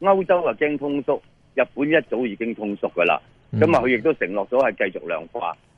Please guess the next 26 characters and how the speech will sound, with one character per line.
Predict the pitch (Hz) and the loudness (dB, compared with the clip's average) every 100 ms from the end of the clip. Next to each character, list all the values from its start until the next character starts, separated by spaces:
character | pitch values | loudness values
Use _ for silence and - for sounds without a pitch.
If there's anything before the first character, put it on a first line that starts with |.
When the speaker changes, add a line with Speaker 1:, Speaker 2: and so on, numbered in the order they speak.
| _ | _
Speaker 1:
咁 | 160 208 | 0 2
即 | 208 | 2
係 | 180 | 4
話 | 139 | 2
錢 | - 135 170 | -2 -8 -6
啊， | 131 | -4
只 | 135 151 | -2 0
會 | 127 | 0
越 | 92 90 | -4 -6
嚟 | 92 | -6
越 | 87 95 | -8 -2
多。 | 135 127 - _ _ _ | 2 2 0 _ _ _
咁 | 190 220 | 0 0
喺 | 165 220 - - | 0 -2 -4 -2
低 | 196 185 | -2 -2
通 | 180 180 | -6 -6
脹 | 147 135 127 | -4 -4 -6
之 | 160 | -4
下 | 117 | -2
呢， | 117 147 | -2 -4
其 | 107 90 | -6 -6
實 | 107 | -4
呢， | 135 - _ _ | -4 -6 _ _
係 | 131 127 | -2 0
冇 | 123 117 139 160 | 0 -2 -2 -2
乜 | 180 190 | -2 -4